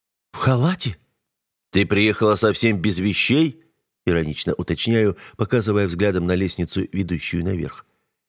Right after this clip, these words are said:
"Кажется, я видел чемодан в спальне". "Только не говори, что и спальня твоя". "Угадала". "Сумасшедший дом". Матерное ругательство срывается с губ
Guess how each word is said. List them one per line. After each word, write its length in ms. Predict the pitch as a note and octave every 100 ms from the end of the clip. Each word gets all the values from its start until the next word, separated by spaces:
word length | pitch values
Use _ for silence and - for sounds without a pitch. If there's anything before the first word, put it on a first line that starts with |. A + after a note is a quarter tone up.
| _ -
"Кажется, 400 | A#2 A#2 - B2
я 160 | B2
видел 260 | A2+ A2+ B2+
чемодан 560 | B2+ C3 C3 B2+ A#2+ -
в 40 | -
спальне". 420 | C3 G#2 D#2 - _ _ _ _ _ _ _ _ -
"Только 300 | B2+ A2+ D#3
не 140 | D3
говори, 500 | A#2 D#3 E3 F3+ G3 - -
что 220 | - E3+
и 200 | F3 F#3
спальня 540 | - - G#3+ E3 A#2+
твоя". 480 | A2 A2 A#2+ G#2+ G2+ - _ _ _ _ _ -
"Угадала". 720 | G3+ F#3+ G3+ D3+ G2 C2 - _ _ _ _ _ _ _ _ _ _ -
"Сумасшедший 720 | - A3+ G#3 - F3 - E3+
дом". 280 | A2+ F#2 - _ _ _ _ _ _ _ -
Матерное 420 | F2+ - E2 D#2+
ругательство 520 | D#2+ E2+ E2+ E2 -
срывается 580 | E2+ F#2+ F2 E2+ D#2+ F2+
с 80 | E2
губ 240 | F#2 G2